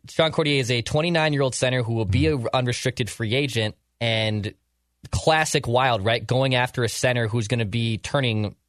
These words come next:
Speaker 1: you know, twenty-nine in December, entering his thirties into his prime.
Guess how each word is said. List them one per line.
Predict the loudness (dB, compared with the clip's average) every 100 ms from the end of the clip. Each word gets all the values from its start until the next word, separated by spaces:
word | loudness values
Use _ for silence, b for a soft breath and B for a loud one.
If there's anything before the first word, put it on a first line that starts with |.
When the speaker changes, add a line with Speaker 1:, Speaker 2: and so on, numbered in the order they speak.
| _
Speaker 1:
you | -4
know, | -2 -4
twenty-nine | -2 0 2 2 2 2
in | 0
December, | -2 -2 0 0 0
entering | 0 -2 -2 -2
his | -2 -2
thirties | 0 0 0
into | -2 0 -2
his | -4
prime. | -4 0 2 2 2 0